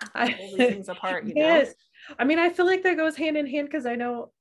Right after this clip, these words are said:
Speaker 1: I did that before too, where it's like, I gotta figure out who I am right now and, like, all this stuff. And then perfection is kind of part of the shadow of the three line, right?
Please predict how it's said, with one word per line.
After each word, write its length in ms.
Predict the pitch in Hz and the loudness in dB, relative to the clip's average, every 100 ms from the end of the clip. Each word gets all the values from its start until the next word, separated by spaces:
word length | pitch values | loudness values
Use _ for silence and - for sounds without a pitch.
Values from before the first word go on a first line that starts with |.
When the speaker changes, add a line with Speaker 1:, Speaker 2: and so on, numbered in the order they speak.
| - | -4
Speaker 1:
I 100 | 233 | -2
did 140 | 254 233 | -2 -2
that 160 | 254 | -4
before 320 | 233 226 233 | -4 -4 -2
too, 220 | 226 269 262 | -2 -6 -2
where 100 | 233 | -2
it's 120 | 220 | -2
like, 120 | 214 | -6
I 80 | 214 | -4
gotta 200 | 226 226 | -4 -4
figure 300 | 226 214 220 | -4 -4 -4
out 120 | 208 | -4
who 140 | 208 226 | -6 -4
I 80 | 233 | -4
am 280 | 220 202 | -4 -4
right 160 | 190 208 | -4 -6
now 280 | 190 185 185 | -6 -8 -8
and, 140 | 208 196 | -8 -6
like, 220 | 190 202 _ | -6 -10 _
all 160 | 208 214 | -4 0
this 180 | 233 | 0
stuff. 240 | 226 196 190 | -2 -6 -4
And 180 | 214 226 | -4 -2
then 160 | 247 247 | -4 0
perfection 480 | 285 285 349 349 269 | 0 2 -2 -2 -4
is 100 | 233 | -4
kind 160 | 262 247 | -4 -4
of 200 | 226 - | -6 -8
part 140 | - 247 | -8 -4
of 40 | 233 | -4
the 60 | |
shadow 320 | 208 226 269 208 | -4 -6 -4 -4
of 100 | 185 | -6
the 100 | 185 | -10
three 200 | - 185 | -10 -10
line, 240 | 180 185 | -10 -10
right? 340 | 185 196 220 | -8 -8 -8